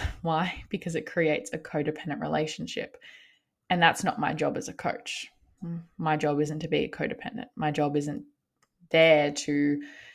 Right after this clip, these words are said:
tell you the answers. It's to guide you to the answers.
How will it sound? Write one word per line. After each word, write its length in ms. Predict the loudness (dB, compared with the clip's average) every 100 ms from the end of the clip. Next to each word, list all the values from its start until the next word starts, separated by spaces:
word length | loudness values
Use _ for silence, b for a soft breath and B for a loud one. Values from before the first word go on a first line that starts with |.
| B
tell 300 | -4 4 6
you 180 | 6 2
the 200 | 0 -2
answers. 360 | -2 -4 -4 -4
It's 160 | -6 -4
to 120 | -2
guide 480 | 2 2 4 2 0
you 160 | -4
to 100 | -6
the 180 | -6 -6
answers. 580 | -6 -10 -8 -8 -8